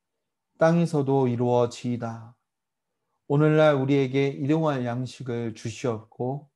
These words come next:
우리가 우리에게 죄 지은 자를 사하여 준 것 같이 우리의 죄를 사하여 주시옵고,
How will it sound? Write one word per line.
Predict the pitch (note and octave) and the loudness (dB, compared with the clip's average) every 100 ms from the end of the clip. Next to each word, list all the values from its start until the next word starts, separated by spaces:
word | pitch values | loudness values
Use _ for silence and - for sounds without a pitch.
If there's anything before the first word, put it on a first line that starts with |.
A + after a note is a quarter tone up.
| _ _ _ _ _ _ _ _ | _ _ _ _ _ _ _ _
우리가 | C#3+ D3+ C#3+ C#3 | 6 6 6 4
우리에게 | C3+ C3+ C3+ C#3 | 4 2 2 0
죄 | B2+ - C3 C3 | 0 -2 -2 -2
지은 | C3+ C3+ | -4 -6
자를 | C3 B2 B2 | -2 -2 -2
사하여 | B2 E3 D3+ D#3+ D3 C#3 | -4 -6 -2 -2 -2 -4
준 | - B2+ | -6 -6
것 | A#2+ A#2+ | -6 -6
같이 | A#2 A#2 - A#2+ C#3 E3 _ _ _ _ _ _ _ _ _ | -10 -10 -8 -8 -6 -10 _ _ _ _ _ _ _ _ _
우리의 | C#3+ D#3 D#3 | 2 4 4
죄를 | C#3 C3 C3 B2+ | 4 2 2 -2
사하여 | B2+ C#3+ D3+ D3 C#3 | -2 -2 0 0 -4
주시옵고, | - A2+ - B2+ A#2 - A2+ B2+ D#3+ | -6 -12 -2 -2 -2 -6 -6 -6 -10